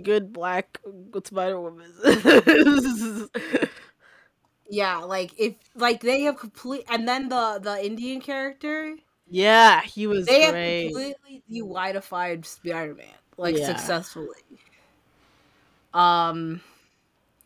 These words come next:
Speaker 2: yeah, I was, I was, yeah, it's probably gonna be a really big deal in, um,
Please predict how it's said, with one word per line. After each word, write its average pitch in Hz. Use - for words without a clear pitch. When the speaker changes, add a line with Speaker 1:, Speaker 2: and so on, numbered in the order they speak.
Speaker 2:
yeah, 196
I 208
was, 294
I 226
was, 254
yeah, 202
it's 208
probably 262
gonna 262
be 226
a 220
really 208
big 190
deal 185
in, 180
um, 175